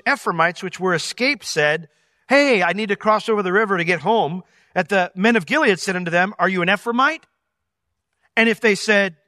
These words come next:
"No," Well, then they said unto them, "Well, say now, Shibboleth." And if he said, "Sibboleth," for he could not frame to pronounce it right,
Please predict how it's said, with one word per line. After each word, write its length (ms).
"No," 640
Well, 120
then 140
they 120
said 220
unto 140
them, 320
"Well, 300
say 260
now, 380
Shibboleth." 680
And 340
if 140
he 60
said, 380
"Sibboleth," 880
for 180
he 60
could 200
not 180
frame 340
to 80
pronounce 540
it 100
right, 380